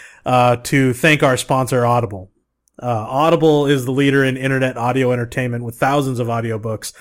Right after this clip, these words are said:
on just about every subject. And I actually do mean that. I was talking to a friend of mine recently, and,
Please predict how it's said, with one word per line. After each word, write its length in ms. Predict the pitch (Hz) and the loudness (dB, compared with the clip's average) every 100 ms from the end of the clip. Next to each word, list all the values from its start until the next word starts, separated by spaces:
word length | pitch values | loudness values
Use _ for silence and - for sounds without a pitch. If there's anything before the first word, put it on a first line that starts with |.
| - - - _ 113 | -20 -20 -20 _ -12
on 120 | 110 | -6
just 160 | 123 | -4
about 220 | 123 120 117 | 0 2 2
every 240 | 113 120 | 0 -2
subject. 480 | 120 113 101 117 - | -2 -6 -6 -8 -4
And 80 | 135 | -2
I 60 | |
actually 260 | 156 196 156 | 0 2 2
do 160 | 139 | 2
mean 260 | 131 127 117 | 2 0 -2
that. 140 | 101 | -6
I 80 | 101 | -8
was 140 | 110 - _ | -10 -12 _
talking 380 | 151 135 151 135 | -4 -2 -2 -2
to 120 | 123 | -2
a 60 | 107 | -4
friend 260 | - 123 117 | -2 -2 -2
of 100 | 110 | -6
mine 220 | 107 104 | -8 -6
recently, 680 | 110 - 123 110 107 107 120 | -8 -8 -10 -10 -8 -8 -12
and, 600 | 120 117 113 110 107 | -10 -8 -8 -8 -10